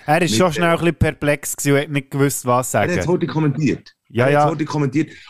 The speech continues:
Speaker 2: Und jetzt, gerade wie wir vorhin auch in diesem, äh, Tonbeispiel haben gehört, das ist heute ja noch schnell ein kleiner Dialog gewesen zwischen diesen beiden. Aber nachher ist es einfach offenbar gleich weitergegangen,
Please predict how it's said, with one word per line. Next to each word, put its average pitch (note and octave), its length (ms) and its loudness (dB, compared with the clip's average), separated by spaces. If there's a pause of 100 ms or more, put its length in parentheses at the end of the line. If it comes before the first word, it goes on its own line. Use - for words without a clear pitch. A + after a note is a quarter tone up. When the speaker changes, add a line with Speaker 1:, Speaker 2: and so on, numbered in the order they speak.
Speaker 2:
Und B2+ 140 2
jetzt, D3+ 140 -2
gerade D3 160 -2
wie D3 100 0
wir C#3 80 0
vorhin B2+ 360 -2
auch B2+ 100 2
in A#2+ 80 0
diesem, G#2 320 -2
äh, G2 260 -4
Tonbeispiel B2+ 640 -2
haben A2 120 -2
gehört, B2+ 300 -4
das A2+ 100 -4
ist G2 140 -6
heute B2+ 240 -2
ja B2+ 80 0
noch B2+ 80 -2
schnell C3 200 -4
ein A#2+ 40 -4
kleiner D3 380 0
Dialog B2+ 520 -2
gewesen C#3 320 -2
zwischen B2+ 340 -4
diesen C3+ 200 -4
beiden. A#2+ 380 -4 (380)
Aber G2+ 180 -2
nachher C#3 260 -2
ist A2 140 -2
es B2+ 80 -6
einfach A#2+ 340 -4
offenbar B2 540 -4
gleich B2 180 -4
weitergegangen, C#3 640 -4